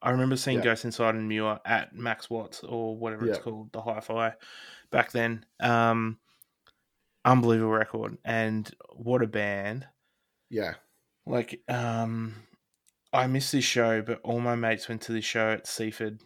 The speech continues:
Speaker 1: where
Speaker 2: Yeah.
Speaker 1: our mate Chuck tells us a story where they ran out of merch and basically they had to keep it at his girlfriend's house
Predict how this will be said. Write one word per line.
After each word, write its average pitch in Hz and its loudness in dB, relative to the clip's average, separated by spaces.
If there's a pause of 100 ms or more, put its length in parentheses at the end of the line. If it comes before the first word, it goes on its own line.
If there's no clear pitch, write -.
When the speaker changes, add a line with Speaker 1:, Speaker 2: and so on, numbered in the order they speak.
(240)
Speaker 1:
where 113 2
Speaker 2:
Yeah. 110 -2
Speaker 1:
our 113 0
mate 110 0
Chuck - 0
tells 113 -4
us 110 -8
a - -8
story 107 -2
where 113 -2
they 110 -2 (220)
ran 117 0
out 110 -2
of 107 -8
merch 107 -8 (300)
and 110 -6
basically 107 -8 (760)
they - -2
had 110 0
to - -12
keep 110 -2
it 113 -6
at 107 -4
his 107 -4
girlfriend's 110 -4
house 110 -2